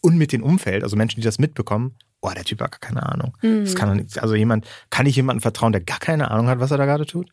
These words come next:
Speaker 1: Sondern das war, und dann, muss ich sagen, wurde da natürlich auch was angestoßen, ne? Also, wie kann ich so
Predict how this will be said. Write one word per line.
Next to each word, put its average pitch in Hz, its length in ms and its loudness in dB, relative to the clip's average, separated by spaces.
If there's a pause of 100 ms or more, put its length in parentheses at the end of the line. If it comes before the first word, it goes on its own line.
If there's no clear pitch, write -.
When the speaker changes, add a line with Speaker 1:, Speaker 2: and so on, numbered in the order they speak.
(480)
Speaker 1:
Sondern 104 240 0
das 107 180 0
war, 117 160 2
und 113 160 0
dann, 139 280 2
muss 139 180 0
ich 135 40 2
sagen, 127 200 2
wurde 131 180 2
da 127 160 4
natürlich 123 240 0
auch 113 80 0
was 127 80 -4
angestoßen, 113 640 -2
ne? 117 80 2
Also, 107 400 2 (640)
wie 120 200 2
kann 151 280 -2
ich - 200 -6
so 156 340 0